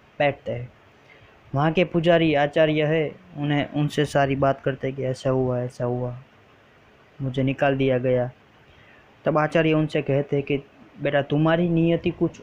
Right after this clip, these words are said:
और है, तुम्हें जो विद्यार्थी जिस रास्ते पर चल रहे उससे दूर हटकर तुम्हारी नियति ने तुम्हारी ज़िंदगी में लिखा है कि तुम्हें यहाँ से दूर हटकर चलना है और इस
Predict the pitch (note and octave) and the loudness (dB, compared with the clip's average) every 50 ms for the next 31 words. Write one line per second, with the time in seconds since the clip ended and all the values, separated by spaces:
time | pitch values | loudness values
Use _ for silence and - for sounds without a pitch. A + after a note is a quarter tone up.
0 | - - - D3 C#3+ C#3+ C#3 C3 B2 B2 A#2+ A#2 B2 - _ _ _ - - _ | -12 -6 -2 0 2 2 2 0 -2 -4 -8 -10 -14 -16 _ _ _ -20 -20 _
1 | - - - - _ _ _ - _ _ _ - - - - - - - - - | -20 -20 -20 -20 _ _ _ -20 _ _ _ -20 -20 -20 -20 -20 -20 -20 -20 -20
2 | - - - - - - - D3+ D#3 E3 E3 E3+ E3+ E3 D#3 E3+ D#3+ D3 C#3+ C#3+ | -20 -20 -20 -20 -10 -4 -2 0 0 2 2 2 0 0 0 2 2 2 2 0
3 | C3+ C3+ E3 E3 D#3+ D#3+ - E3+ C#3+ D3+ D#3+ D#3 - - D3+ D3 D#3 - - E3+ | 2 2 2 2 2 2 -2 -2 0 0 -2 -2 -2 -4 -4 -4 -4 -2 -2 -2
4 | D#3+ - D#3+ D3+ - D#3+ D#3 D#3 D#3 E3 E3 E3 D#3+ D#3 - - - - - - | -2 0 -2 -2 0 0 0 2 2 2 2 2 2 0 -2 -6 -12 -20 -20 -20
5 | - - D3 D3 C#3 - - E3+ D#3+ D3 C#3 C#3+ E3 E3+ E3+ D#3 D3 D3 - - | -16 -12 -12 -12 -8 -4 -2 -2 0 0 0 2 4 4 4 4 2 0 0 -2
6 | D#3+ D#3 C#3+ - D3 D3+ D3+ D3 C#3+ C#3+ C#3+ C#3+ D3 D3 C#3+ - D3+ D3 C#3+ C#3+ | -2 0 0 0 0 0 0 0 0 0 0 0 -2 -2 -4 -4 -4 -4 -4 -4
7 | - C#3 C#3 C#3+ C#3+ C3+ C3+ B2+ C3+ C3+ C#3 C3 C3+ C#3+ C#3+ C3+ B2+ C3 C3+ - | -6 -6 -4 -2 -2 -2 -2 -2 -2 -4 -4 -2 -2 -2 -2 0 -2 -2 -4 -4
8 | D3+ C#3 C3+ C3+ - C3+ - C#3 C3+ C#3 C#3 C#3 C3+ C3+ C3+ C#3 C#3 - D3+ C#3 | -6 -6 -6 -6 -6 -8 -6 -6 -6 -4 -4 -4 -4 -2 -2 -4 -4 -6 -8 -6
9 | C3+ C3+ C#3+ C#3 C#3 C3+ - - C#3+ C3+ C3 - C#3 C#3 C#3 C#3 C#3 C#3 C#3 C#3 | -4 -2 0 0 0 -2 -2 -2 -2 -2 0 -2 -2 -2 -2 -2 -4 -2 -2 -2
10 | C3+ C3+ C3 - | -4 -4 -8 -12